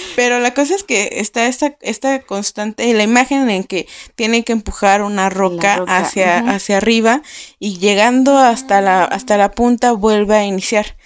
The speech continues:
Speaker 2: Ujú.
Speaker 1: Entonces, a veces siento que con eso que mencionábamos y la letra, el asunto, no solamente ellos como idols,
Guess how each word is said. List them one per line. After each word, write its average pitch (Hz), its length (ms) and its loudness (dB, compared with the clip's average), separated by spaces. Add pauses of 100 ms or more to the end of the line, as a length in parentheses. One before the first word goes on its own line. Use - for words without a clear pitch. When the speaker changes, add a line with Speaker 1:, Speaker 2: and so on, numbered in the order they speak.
(160)
Speaker 2:
Ujú. 185 220 -16 (180)
Speaker 1:
Entonces, 240 560 2
a 214 120 0
veces 240 320 0
siento 226 360 -2
que 220 320 -4
con 220 200 0
eso 226 240 2
que 254 80 0
mencionábamos 202 760 0
y 196 60 0
la 180 140 2
letra, 196 400 0
el 208 200 -2
asunto, 220 360 -2
no 453 80 0
solamente 427 480 -2
ellos 339 220 0
como 240 280 2
idols, 214 340 0